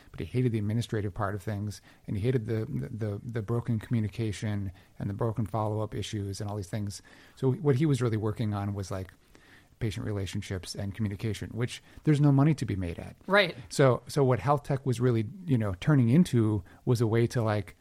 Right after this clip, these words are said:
Speaker 1: suck money out of Medicare and Medicaid. And the deeper we got into it, it felt the same way. I was just like, "Oh, it
Speaker 2: Yeah.
Speaker 1: just, it just sucks the life energy out of you."
Speaker 2: Yeah. Well, yeah. And I, and I just thought, here's a field that I've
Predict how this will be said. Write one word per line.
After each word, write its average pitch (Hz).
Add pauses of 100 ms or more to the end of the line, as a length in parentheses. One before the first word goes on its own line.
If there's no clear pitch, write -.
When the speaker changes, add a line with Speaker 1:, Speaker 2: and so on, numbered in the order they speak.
(120)
Speaker 1:
suck -
money 120
out 104
of 110
Medicare 110
and 101
Medicaid. 127
And 107
the 107
deeper 147
we 131
got 117
into 131
it, 95
it 117
felt 147
the 131
same 127
way. 139
I 117
was 107
just 117
like, 110 (100)
"Oh, 117 (120)
it -
Speaker 2:
Yeah. 123
Speaker 1:
just, - (460)
it 131
just -
sucks -
the 107 (480)
life 127
energy 104
out 98
of 95
you." 101
Speaker 2:
Yeah. 180 (160)
Well, 233
yeah. 247
And 220
I, 208
and 220
I 208
just 233
thought, 208 (420)
here's 254
a 269
field 202
that 190
I've 170